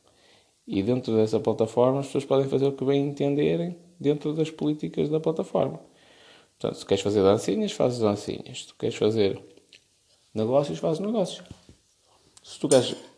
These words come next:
apresentar poemas, apresentas poemas, fazes o que bem te apetecer. És livre para o fazer. É. "Ah, mas no início não era assim." Pronto. Podes também fazeres humor no TikTok.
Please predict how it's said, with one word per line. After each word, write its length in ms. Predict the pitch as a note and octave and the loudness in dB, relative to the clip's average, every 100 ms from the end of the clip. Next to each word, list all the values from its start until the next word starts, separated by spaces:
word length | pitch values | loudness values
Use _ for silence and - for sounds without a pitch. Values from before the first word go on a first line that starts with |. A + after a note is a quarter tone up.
| - | -10
apresentar 420 | - A#2+ A#2 A#2 | -4 -2 4 2
poemas, 460 | A2+ G#2 F#2 F2+ | 4 2 2 -2
apresentas 440 | F2+ F#2+ G2+ G2 G2 | -4 -6 -8 -6 -6
poemas, 460 | - B2+ F3+ G3+ G#3 | -2 0 0 -2 -6
fazes 240 | - B3+ | -6 -8
o 880 | - - _ - _ _ - _ - | -12 -20 _ -20 _ _ -20 _ -4
que 80 | G#3 | -2
bem 140 | G3 | 0
te 80 | G3+ | -2
apetecer. 540 | G3 - - D#3 C#3 - - | -8 -12 -4 -4 -4 -10 -16
És 160 | - B2+ | -6 -2
livre 300 | A#2+ C#3 C#3 | 0 0 -2
para 120 | C#3 | -4
o 40 | C#3+ | -4
fazer. 360 | - C#3 B2 A#2+ - _ _ _ _ _ - - _ - - - | -2 0 -2 -4 -16 _ _ _ _ _ -20 -20 _ -20 -14 -2
É. 240 | F#2 D#2+ - - - - - | 0 0 -6 -18 -20 -20 -4
"Ah, 140 | B3 | 0
mas 140 | G#3+ F#3 | 2 4
no 140 | F3 | 4
início 400 | E3 F3 E3+ F3 | 4 2 0 0
não 140 | E3 | 2
era 160 | D#3 C#3 | 4 4
assim." 340 | C3 - F#2+ - | 4 0 -4 -6
Pronto. 320 | A3 F#3 - - _ - - | -6 -8 -8 -20 _ -20 -6
Podes 140 | G#2 | 0
também 220 | A2 G#2+ | 2 2
fazeres 360 | G2+ G#2+ G#2+ G2+ | 2 2 2 2
humor 420 | G#2 G2+ G2 E2+ - - - - - - - - | 2 2 2 2 -2 -14 -20 -20 -20 -20 -16 -4
no 140 | G2+ | -2
TikTok. 640 | G2+ G2+ - E2+ E2+ - | 0 -2 2 4 4 -2